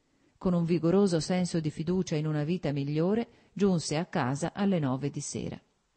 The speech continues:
Dalle finestre di Agafia Mikhailovna, la vecchia gnagna che in casa occupava il posto di governante, veniva giù la luce sulla neve del piazzale davanti alla casa.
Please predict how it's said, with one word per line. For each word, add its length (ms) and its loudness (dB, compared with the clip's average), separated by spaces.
Dalle 220 6
finestre 560 2
di 120 0
Agafia 440 0
Mikhailovna, 960 -4
la 140 -2
vecchia 280 0
gnagna 540 0
che 120 -6
in 160 -2
casa 440 0
occupava 480 -2
il 80 -2
posto 380 -4
di 100 -4
governante, 800 -2
veniva 360 6
giù 180 2
la 120 4
luce 400 2
sulla 260 0
neve 300 0
del 160 -2
piazzale 560 -4
davanti 400 -2
alla 180 -4
casa. 420 -6